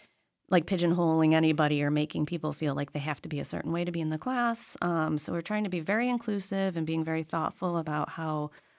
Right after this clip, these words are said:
um, different people come to the table, their histories, and what they bring to the conversation. And students have absolutely loved it. So we took a break during covid because, um, it didn't seem that any student wanted to do more in Zoom.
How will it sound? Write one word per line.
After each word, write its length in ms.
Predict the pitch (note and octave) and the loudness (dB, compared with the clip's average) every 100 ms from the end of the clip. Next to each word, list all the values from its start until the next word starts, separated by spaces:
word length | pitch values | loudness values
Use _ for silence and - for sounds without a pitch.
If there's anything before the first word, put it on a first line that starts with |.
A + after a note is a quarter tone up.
| _ - | _ -4
um, 200 | F3 E3+ | 0 2
different 320 | E3+ D#3+ E3+ | 0 0 -2
people 260 | F3+ D#3+ E3+ | -4 -4 -4
come 200 | - D#3+ | -2 -2
to 60 | |
the 100 | D#3 | -2
table, 600 | D3+ G#3+ G#3 G3 G3 F#3+ | -2 -2 0 0 0 0
their 160 | F3 D3+ | -2 -2
histories, 680 | F#3 F#3+ - F#3 F3+ F3 E3 | -4 -4 -4 -2 0 0 -2
and 180 | D#3+ | 0
what 140 | D#3 D#3 | 0 -2
they 120 | F3 | -4
bring 300 | D#3 D#3 D3+ | -2 0 0
to 80 | - | -4
the 80 | D3+ | -6
conversation. 800 | D#3 C#3 C#3 - D3 - D3+ D3 | -6 -6 -6 -6 -6 -4 -4 -2
And 180 | C#3+ D3 - _ _ _ | -2 -4 -10 _ _ _
students 260 | - B3 B3 | 0 2 4
have 120 | F#3 | 4
absolutely 480 | D#3+ - F3+ E3 D#3 | 2 2 -2 0 0
loved 320 | C#3+ C#3 C3+ | 0 -2 -2
it. 240 | B2+ - | -4 -6
So 460 | - F3+ D#3+ D#3 D#3 - _ _ _ - | -4 0 2 2 0 -8 _ _ _ 0
we 100 | A3 | 2
took 160 | C4+ | 4
a 40 | C4+ | 6
break 280 | A3+ B3+ | 6 4
during 200 | - B3 | 4 4
covid 480 | B3+ A3+ E3 E3 G#3 | 4 4 6 6 4
because, 520 | A3 F3+ F#3 E3+ D#3 - | 2 0 2 2 0 -2
um, 400 | F3 F3 D3+ C#3+ | -2 0 0 -2
it 60 | D#3+ | -2
didn't 220 | F3+ F3 | -2 -2
seem 160 | - F3 | 0 2
that 120 | E3 | 2
any 180 | D#3+ E3 | 4 2
student 320 | - E3+ E3 | 2 -2 2
wanted 220 | D#3+ D#3 | 2 2
to 60 | D#3+ | 0
do 140 | E3 | 0
more 280 | D#3 F3 F3+ | 2 4 4
in 180 | D#3+ D#3 | 4 4
Zoom. 440 | D3 C3+ C3+ F#3+ | 0 -2 0 -2